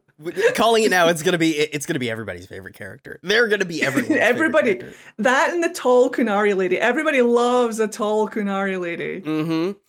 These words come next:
Speaker 2: That's what everybody wants.
Speaker 1: We, we saw from Absolution, everybody loves Kwydion, so <laughs>
Speaker 2: Everybody loves Kwydion. Yeah,
Speaker 1: I
Speaker 2: I was
Speaker 1: love
Speaker 2: nervous
Speaker 1: Kwydion.
Speaker 2: about,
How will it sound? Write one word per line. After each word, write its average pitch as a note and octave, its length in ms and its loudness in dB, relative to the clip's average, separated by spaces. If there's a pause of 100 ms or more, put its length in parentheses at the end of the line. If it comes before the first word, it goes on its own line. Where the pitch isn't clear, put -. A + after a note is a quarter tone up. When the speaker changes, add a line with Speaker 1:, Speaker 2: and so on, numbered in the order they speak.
(120)
Speaker 2:
That's F3 200 -4
what F3 120 -2
everybody F3+ 320 -2
wants. D#3+ 560 -10 (120)
Speaker 1:
We, C#3+ 420 -4
we C3 160 -4
saw B2+ 280 -2
from C3 180 -6
Absolution, A#2+ 840 -6
everybody A2+ 460 -4
loves A#2 300 -4
Kwydion, A2+ 580 -4
so D3+ 560 0
<laughs> - 460 -14
Speaker 2:
Everybody D4+ 580 -6
loves D4+ 300 -4
Kwydion. D#4+ 420 -2
Yeah, C4+ 60 0
Speaker 1:
I C#4 220 0
Speaker 2:
I - 20 2
was D#4+ 180 4
Speaker 1:
love B3+ 100 0
Speaker 2:
nervous E4+ 500 -2
Speaker 1:
Kwydion. - 20 -6
Speaker 2:
about, C4 300 -2